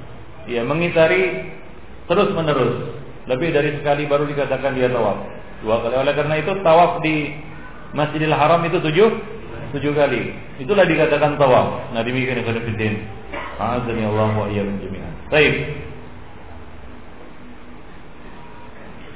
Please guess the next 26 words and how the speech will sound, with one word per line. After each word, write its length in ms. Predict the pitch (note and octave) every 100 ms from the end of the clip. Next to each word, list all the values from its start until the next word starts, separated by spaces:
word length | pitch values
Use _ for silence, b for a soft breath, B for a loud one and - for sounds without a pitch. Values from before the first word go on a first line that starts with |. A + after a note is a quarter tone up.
| - - - -
Dikatakan 480 | D#3 G3 G#3 B3 A3
seperti 400 | A3 G#3+ G#3+ F#3+
itu 100 | A3
karena 240 | G#3+ G3+ G3+
kucing 320 | F#3+ G3 G#3+ G#3
selalu 240 | F#3+ F#3
berhubungan 480 | F3+ E3 E3+ F3 F#3+
dengan 240 | E3+ F3
penghuni 320 | E3 D3+ D#3+ D#3
rumah. 560 | D3 C#3 G#2+ G2 - - - A2
Dia 560 | A2+ C#3 D#3 D#3+ C3+ -
masuk 320 | A#2 A2+ -
ke 20 | C3+
dalam 200 | C3+ C3
rumah, 400 | D3+ D3 D3+ C#3+
kadang-kadang 560 | C3 B2+ C3 C3 B2+
curi 160 | C3+ C3
makanan, 720 | C3 C3+ D3 D3 C#3+ C#3+ C3
kadang-kadang 520 | B2+ B2+ B2+ C3 B2+ C3
minum, 440 | C#3+ D3+ D3 D3
kan 120 | D#3 D3+
begitu 160 | D3 C#3+
ya, 100 | C#3+
di 80 | C3+
dalam 200 | B2+ B2+
bejana. 720 | B2+ D3 C#3+ D3+ D#3 D3 -